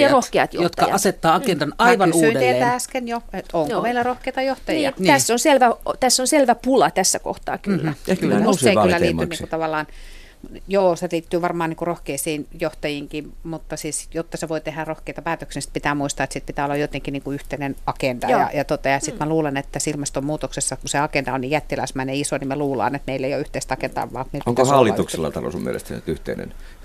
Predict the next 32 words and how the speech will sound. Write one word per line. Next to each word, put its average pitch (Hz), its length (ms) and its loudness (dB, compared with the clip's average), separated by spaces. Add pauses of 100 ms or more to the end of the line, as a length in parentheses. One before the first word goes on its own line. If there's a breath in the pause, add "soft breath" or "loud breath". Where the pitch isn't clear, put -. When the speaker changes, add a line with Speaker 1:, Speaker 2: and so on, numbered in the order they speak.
(300 loud breath)
Speaker 4:
yhteinen 71 380 -2
näkökulma? - 440 -4
Speaker 3:
Maan 160 140 4
hallituksella, 139 460 -4
Suomen 151 280 0
Speaker 4:
Niin, 135 100 -2
tämän 95 280 0
Speaker 3:
hallituksella. 87 180 -2 (300)
Speaker 4:
Suomen. 151 180 -4 (160)
Speaker 3:
<clears throat> - 140 -10
Liittyen 160 520 4 (200)
ilmastonmuutokseen 160 680 -2
vai 151 40 2
Speaker 4:
Liittyen 170 180 2
Speaker 3:
mihin? - 80 2
Speaker 4:
ilmastonmuutokseen 90 600 -2
ja 95 60 2
ympäristöön. - 480 -6 (1500 loud breath)
Speaker 3:
No 226 80 -2
tota, 220 320 2 (240 loud breath)
se - 180 -2
on 277 140 2
itse 220 200 -4
asiassa 240 280 -2
hyvä 254 120 -2
kysymys. 160 600 -2
Mulla 233 200 -2
on 226 80 0
jotenkin 226 340 -2
semmoinen 180 420 0
tuntuma, 156 580 0
ja, 160 100 -6